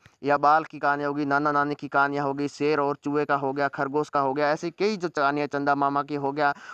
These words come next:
और बाल निर्माण की कहानियाँ हो गई, ऐसी कई जो क-, कहानियाँ हैं, उसके आपको ख़रीदना है।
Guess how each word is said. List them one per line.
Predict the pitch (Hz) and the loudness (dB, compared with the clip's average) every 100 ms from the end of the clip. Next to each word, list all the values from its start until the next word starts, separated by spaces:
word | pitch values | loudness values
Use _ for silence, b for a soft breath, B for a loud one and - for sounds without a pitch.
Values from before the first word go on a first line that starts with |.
| B | B
और | 143 139 | -2 2
बाल | 147 156 | 4 4
निर्माण | 147 139 143 143 | 2 -2 -2 -2
की | 147 | -4
कहानियाँ | 135 139 143 143 | 0 2 2 -2
हो | 135 | -2
गई, | 143 | -2
ऐसी | 147 170 180 | -4 -4 -4
कई | 165 175 | -2 -2
जो | 156 | -4
क-, | - 127 - | -8 -10 0
कहानियाँ | 139 143 156 160 | 2 2 0 -2
हैं, | 202 B B - | -4 B B -12
उसके | 156 151 | -4 2
आपको | 135 208 | 2 2
ख़रीदना | - 147 143 139 120 | -4 -2 -2 -2 -4
है। | 107 | -6